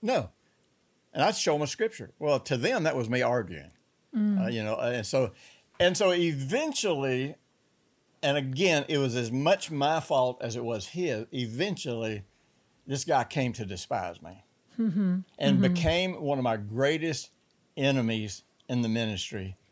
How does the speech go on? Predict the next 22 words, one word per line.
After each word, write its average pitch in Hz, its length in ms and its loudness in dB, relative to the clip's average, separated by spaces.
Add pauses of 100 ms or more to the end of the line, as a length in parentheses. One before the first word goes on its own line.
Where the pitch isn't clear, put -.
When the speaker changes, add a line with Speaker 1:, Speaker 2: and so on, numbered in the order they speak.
Speaker 1:
and 135 220 -2
for 127 160 0
Speaker 2:
Mm. 117 80 -2
Speaker 1:
years 117 720 -2 (120)
tried 113 340 2
to 123 100 -6
destroy 110 600 -2
my 110 140 -2
credibility 110 680 -4
in 101 80 -6
the 104 60 -6
ministry. 107 400 -6 (280)
But 196 440 2
it 151 80 4
Speaker 2:
Wow. 135 100 4
Speaker 1:
all 202 300 8
started 233 680 4
with 127 280 0
him 190 480 0
getting 165 300 2
this 147 180 2
idea 135 680 4